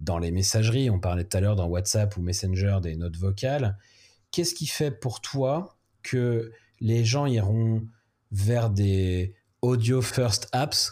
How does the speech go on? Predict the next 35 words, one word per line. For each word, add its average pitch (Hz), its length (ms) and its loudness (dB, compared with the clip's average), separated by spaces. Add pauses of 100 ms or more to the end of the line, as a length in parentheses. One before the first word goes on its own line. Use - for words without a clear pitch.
(140)
comme, 110 300 2
euh, 98 320 4
Cappuccino, 110 600 0
où 120 40 2
vraiment 107 320 2
l'audio, 110 520 2
la 98 120 4
voix 107 300 2
est 92 80 2
au 90 80 -2 (140)
cœur 120 160 0
de 104 80 2
l'expérience, 98 720 -2 (400)
plutôt 165 400 0
que 175 140 -4
d'utiliser 123 440 0
des 120 240 2
apps 156 220 -2
où 120 60 0
l'audio 120 340 0
est 123 60 2
déjà 131 380 0
présent 127 500 0
parmi 135 480 -2
d'autres, 120 640 -2 (480)
euh, 101 720 2
fonctionnalités, 110 760 2
tu 98 200 -2
vois. 104 120 2
On 98 120 2
peut 135 200 0
envoyer 113 460 2
une 104 160 2
note 113 180 2
vocale 107 600 2